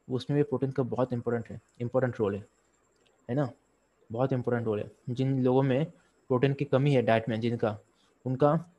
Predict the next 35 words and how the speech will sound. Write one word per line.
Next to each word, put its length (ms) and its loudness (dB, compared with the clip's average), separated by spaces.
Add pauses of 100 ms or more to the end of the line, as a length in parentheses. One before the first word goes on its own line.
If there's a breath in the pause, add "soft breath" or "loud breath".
(300)
रिकवरी 400 4
बहुत 300 2
लेट 160 2
होता 180 -4
है। 120 -8 (840)
उनको 160 -4
लगता 260 2
है 60 4
हाँ, 200 0
आज 220 2
ट्रेनिंग 220 2
कर 140 4
लिया, 180 6 (260)
फिर 100 -6 (100)
कल 180 6
परसों 460 0 (580 soft breath)
दो 140 6
तीन 180 -2
दिन 140 0
तक 180 -2
उनको 340 -2 (260)
बॉडी 300 0
में 80 -2 (140)
पेन 180 2
रहता 240 0
है 120 -4 (840)
या 100 2
फिर 320 0 (340)
रिकवरी 380 2
ज़्यादा, 240 4 (320)
रिकवरी 380 0
अच्छा 260 -2
नहीं 120 0
होता 220 -4
उनका। 260 -8